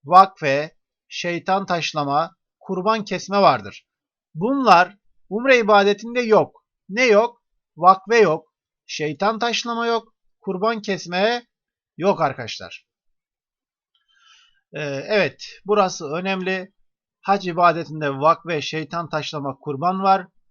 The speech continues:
Umre ibadetinde vakfe, şeytan taşlama, kurban kesme yok. Evet, şimdi bunlarla ilgili birkaç test çözelim. Pekiştirme testleri.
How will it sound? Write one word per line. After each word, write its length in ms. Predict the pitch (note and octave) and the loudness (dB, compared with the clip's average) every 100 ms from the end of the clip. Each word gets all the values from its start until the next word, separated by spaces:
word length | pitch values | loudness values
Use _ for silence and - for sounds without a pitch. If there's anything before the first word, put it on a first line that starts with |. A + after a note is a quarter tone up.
| _ | _
Umre 280 | E3+ F#3 G3+ | -6 0 0
ibadetinde 560 | F3+ E3 D#3 C#3+ C#3+ | 2 0 -2 -6 -8
vakfe, 640 | C3 D3+ F3 - E3 B2 A2+ | -2 2 2 2 -4 -4 -6
şeytan 420 | - D#3 F3+ F#3 | -10 -8 -6 -6
taşlama, 400 | F3 D3+ D3+ C#3 | -8 -8 -8 -10
kurban 320 | - D#3+ F#3 | -8 -6 -6
kesme 540 | E3+ D3+ D3 F#3 G#3 - _ _ | -6 -10 -8 -6 -6 -10 _ _
yok. 300 | D#3 E3 - _ _ _ _ _ _ - | -4 -4 -6 _ _ _ _ _ _ -4
Evet, 260 | A3+ F#3 | -2 -2
şimdi 320 | - B3 G#3 | -6 -8 -6
bunlarla 340 | G3 G#3+ A3+ G#3+ | -6 -2 -2 -2
ilgili 220 | F3+ E3+ | -4 -8
birkaç 560 | F3+ - G#3 G#3 - - | -8 -4 -4 -4 -12 -6
test 200 | G#3+ G#3 | -6 -6
çözelim. 440 | E3+ C#3+ D3 G#3 | -8 -6 -6 -8
Pekiştirme 480 | G3+ D3+ - F3+ F#3+ | -10 -8 -8 -8 -8
testleri. 540 | F#3+ C#3+ - C#3 G#3 | -8 -10 -8 -4 -4